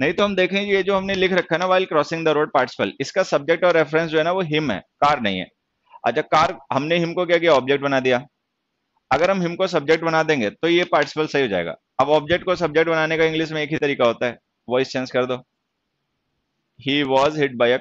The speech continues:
car", ऐसे लिख दो, "He was hit by a car", तो ये लो सही हो गया। अब जो हम "He was hit by a car" लिखेंगे तो होगा क्या, while crossing the road जो हमारी Participal phrase है ना,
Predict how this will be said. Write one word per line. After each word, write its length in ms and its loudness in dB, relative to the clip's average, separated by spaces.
car", 140 2
ऐसे 260 -2
लिख 180 -8
दो, 60 -18
"He 260 2
was 300 4
hit 260 -2
by 180 0
a 100 0
car", 100 0
तो 260 -8
ये 60 0
लो 120 -4
सही 180 -4
हो 80 -6
गया। 120 -14
अब 100 2
जो 120 4
हम 100 0
"He 120 4
was 180 4
hit 140 0
by 240 4
a 20 -4
car" 180 2
लिखेंगे 340 -2
तो 120 -4
होगा 220 2
क्या, 160 0
while 260 2
crossing 380 -4
the 120 2
road 180 0
जो 80 -4
हमारी 220 -2
Participal 420 -2
phrase 260 -2
है 60 -2
ना, 180 -8